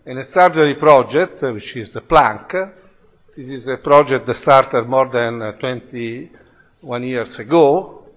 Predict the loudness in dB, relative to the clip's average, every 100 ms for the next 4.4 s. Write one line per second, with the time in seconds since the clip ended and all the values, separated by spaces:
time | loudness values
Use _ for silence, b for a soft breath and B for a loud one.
0 | _ -12 -10 -8 -8 -2 -2 0 0 0
1 | -4 -4 4 4 4 0 -4 -10 -18 _
2 | b b b b _ -8 -6 -8 2 6
3 | 6 2 -2 -2 0 6 8 6 2 -4
4 | -2 -2 -2